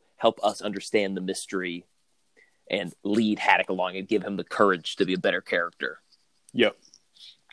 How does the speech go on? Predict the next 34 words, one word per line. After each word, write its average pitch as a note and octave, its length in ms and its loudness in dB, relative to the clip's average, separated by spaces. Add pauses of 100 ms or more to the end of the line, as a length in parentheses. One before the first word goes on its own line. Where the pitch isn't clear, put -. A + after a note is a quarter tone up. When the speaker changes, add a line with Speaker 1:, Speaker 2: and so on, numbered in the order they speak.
(160)
Speaker 1:
Yeah. C#2+ 160 -8 (540)
Speaker 2:
And D#3+ 100 6
I G#3+ 40 8
would A#3+ 140 6
say F#3+ 140 0
it D3+ 180 -2
really D#3 300 4
does, B2 320 -2
it A#2 300 -4
does C#3+ 180 2
a D3 60 0
good A2 280 2
job G#2 300 4
of G2 100 -6 (160)
moving A2 340 -4
the G#2 80 -12
story G#2+ 260 -4
along G2 380 -2
in F2+ 120 -10
that F2+ 240 0
regard - 500 -8 (120)
and G#2 100 -4
kind G2 200 6
Speaker 1:
Mm-hmm. - 20 4
Speaker 2:
of F#2 120 -6 (640)
shifting B2 420 6
the A2+ 80 8
window G#2+ 360 6
to G2 160 -4
be G2+ 220 4
around F#2+ 340 2
Haddock F#2+ 420 4
with, F#2+ 220 -6
like, F#2 180 0